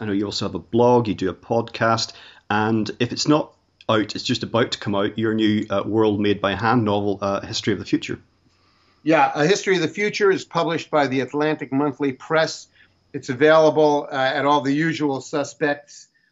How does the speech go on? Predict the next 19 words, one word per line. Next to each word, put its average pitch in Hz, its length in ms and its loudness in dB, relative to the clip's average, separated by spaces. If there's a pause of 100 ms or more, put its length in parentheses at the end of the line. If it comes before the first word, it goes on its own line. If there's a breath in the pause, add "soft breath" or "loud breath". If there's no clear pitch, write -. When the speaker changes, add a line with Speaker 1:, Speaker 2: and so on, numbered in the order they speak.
(200)
Speaker 2:
Um, 123 720 0
there's 135 360 -2
a 147 40 2
Kindle 147 460 2
aver-, 139 480 0
there's 139 200 0
a 127 40 -6
Kindle 165 380 -2
version, 143 560 0 (340)
and 131 340 2
I 123 120 2
think 131 380 -6
that 123 260 -4
the 123 160 -6
audiobook 123 580 0
is 120 140 -8
in 120 80 -6
the 117 80 -4
works. 151 420 0